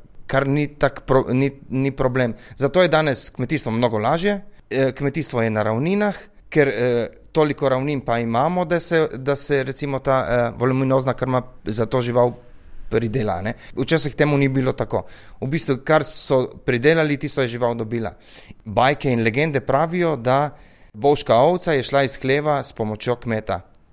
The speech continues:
eh, spomladi. Toliko so bile izčrpane, toliko je bilo pomanjkanja, da sta si kmet in ovca skupaj pomagala priti ven iz hleva in šla na prvo pašo,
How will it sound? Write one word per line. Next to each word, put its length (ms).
eh, 120
spomladi. 600
Toliko 340
so 140
bile 140
izčrpane, 640
toliko 320
je 60
bilo 180
pomanjkanja, 720
da 140
sta 160
si 240
kmet 300
in 120
ovca 220
skupaj 320
pomagala 500
priti 340
ven 200
iz 120
hleva 380
in 340
šla 260
na 120
prvo 280
pašo, 440